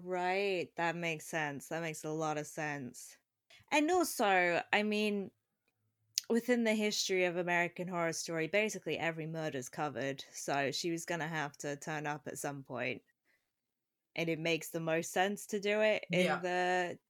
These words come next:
Speaker 1: the murder house with a long history that goes back to the, the golden age of Hollywood in,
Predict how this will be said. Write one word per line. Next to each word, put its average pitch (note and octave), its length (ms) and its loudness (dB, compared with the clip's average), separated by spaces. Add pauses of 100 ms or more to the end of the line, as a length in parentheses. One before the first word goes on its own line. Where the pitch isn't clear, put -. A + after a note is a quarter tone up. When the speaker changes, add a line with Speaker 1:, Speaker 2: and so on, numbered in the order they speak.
(120)
Speaker 1:
the F3+ 140 2
murder F3+ 380 2
house F3 360 0
with F3 140 -4
a E3 80 0
long E3+ 380 2
history E3 560 -2
that D#3+ 180 -6
goes D#3+ 220 -4
back - 460 -4
to E3+ 180 -4
the, E3+ 340 -4 (720)
the E3+ 60 -8
golden F3 360 2
age E3+ 200 0
of D#3+ 80 -10
Hollywood F3 560 0 (1300)
in, D#3+ 340 -6